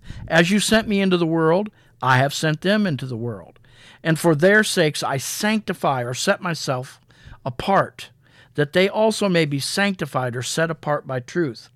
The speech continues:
Now Jesus expands the prayer for all believers. "I do not pray for these alone," meaning the disciples, "but also for those who will believe in me through their word,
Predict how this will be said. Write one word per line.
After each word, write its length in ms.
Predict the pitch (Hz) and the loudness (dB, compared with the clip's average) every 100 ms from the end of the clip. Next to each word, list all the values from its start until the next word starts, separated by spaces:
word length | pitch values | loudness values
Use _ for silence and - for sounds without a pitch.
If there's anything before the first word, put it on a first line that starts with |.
| _ _ - - - - - _ | _ _ -20 -20 -20 -20 -20 _
Now 140 | 151 156 | 0 0
Jesus 380 | 165 185 151 - _ _ | 0 -2 -4 -10 _ _
expands 520 | 151 - - 185 185 - | -8 -6 0 4 4 2
the 80 | |
prayer 260 | 135 160 139 | -2 0 0
for 180 | 143 143 | -2 -8
all 180 | 160 202 | -2 -2
believers. 640 | 180 123 120 82 64 - - - | -2 -2 -4 -6 -16 -20 -20 -6
"I 120 | 143 | -2
do 120 | 170 226 | 2 4
not 220 | 190 - | 4 4
pray 160 | 180 | 2
for 160 | 160 143 | 2 0
these 260 | 131 165 139 | 0 0 0
alone," 460 | 135 156 131 151 | 0 2 0 -2
meaning 280 | 135 139 123 | -2 -2 -2
the 80 | 117 | -4
disciples, 760 | 123 - 160 160 117 110 - - - - - - | -8 -4 -2 -2 -6 -12 -14 -20 -20 -20 -20 -2
"but 160 | 170 - | 0 2
also 380 | 208 220 208 208 | 6 6 6 4
for 180 | 180 170 | 4 4
those 400 | 175 202 214 - | 6 6 4 2
who 100 | 170 | 0
will 240 | 143 135 | 0 -2
believe 500 | 139 143 143 214 220 | -2 -2 2 2 2
in 160 | 214 190 | 0 0
me 220 | 180 180 | 0 -2
through 380 | - - 247 214 | -4 -2 0 2
their 180 | 160 165 | 2 2
word, 580 | 180 240 233 - - | -4 -6 -8 -10 -14